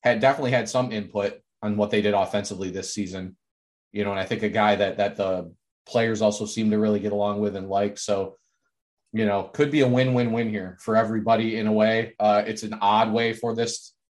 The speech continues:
to end. I mean, he did just win the Broyles Award, gave the great, you know, emotional speech about Jim Harbaugh, kind of giving him a, his first real opportunity as far as a coordinator goes, letting him run a, a, an offense on his own.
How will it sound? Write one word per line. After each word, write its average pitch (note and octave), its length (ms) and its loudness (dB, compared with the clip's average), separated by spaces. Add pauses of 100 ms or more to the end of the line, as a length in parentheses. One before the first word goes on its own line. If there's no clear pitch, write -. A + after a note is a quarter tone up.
(280)
to A#2 140 2
end. A2+ 360 -2
I G#2+ 120 2
mean, G#2 140 -4
he G#2+ 80 -2
did A2 180 -4
just G#2+ 200 -6
win G#2+ 120 0
the G2+ 60 0
Broyles G#2+ 400 0
Award, G3+ 480 0 (600)
gave G#2+ 180 0
the G#2 60 -6
great, G#2 380 -2 (1040)
you G2+ 100 -6
know, F#2 280 -10
emotional G#2+ 520 -2
speech A2 320 -2
about G#2+ 260 2
Jim G#2+ 160 -2
Harbaugh, G#2+ 500 2
kind G#2+ 180 -2
of G2+ 120 -10
giving G#2 200 0
him G#2 100 -2
a, F#2+ 140 -8 (120)
his G#2 140 -8
first G#2+ 280 -6
real G#2+ 180 0
opportunity G#2 840 0 (480)
as - 100 -14
far G2+ 180 -2
as G2 100 -4
a G2+ 40 -10
coordinator G#2+ 440 0
goes, G#2 280 0
letting G#2 200 2
him G2 120 -6
run G#2 160 -2
a, F#2+ 120 -8
a, F#2+ 320 -4
an G2+ 100 -6
offense G2+ 380 -2
on G2 100 -4
his F#2 160 -8
own. G2+ 340 -2